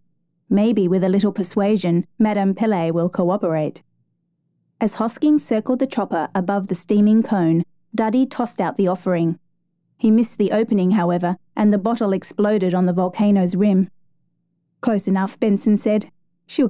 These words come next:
get the idea." Hosking now hovered over the smoking caldera, while Benson filmed the crater floor. "We got some good footage," Benson said,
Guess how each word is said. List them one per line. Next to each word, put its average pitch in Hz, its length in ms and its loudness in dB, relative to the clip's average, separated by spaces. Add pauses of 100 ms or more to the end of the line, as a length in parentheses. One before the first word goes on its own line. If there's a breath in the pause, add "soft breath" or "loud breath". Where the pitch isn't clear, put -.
get - 120 -4
the 190 100 2
idea." 190 460 2 (840)
Hosking 254 500 2
now 233 240 2
hovered 196 360 -2
over 185 200 -2
the 180 100 -2
smoking 220 540 2
caldera, 214 640 -2 (240)
while 208 180 0
Benson 226 460 2
filmed 185 380 0
the 185 120 -4
crater 185 320 -2
floor. 185 440 0 (840)
"We 220 120 0
got 269 200 -2
some 208 160 4
good 226 180 0
footage," 185 420 -2
Benson 175 340 0
said, 175 320 -2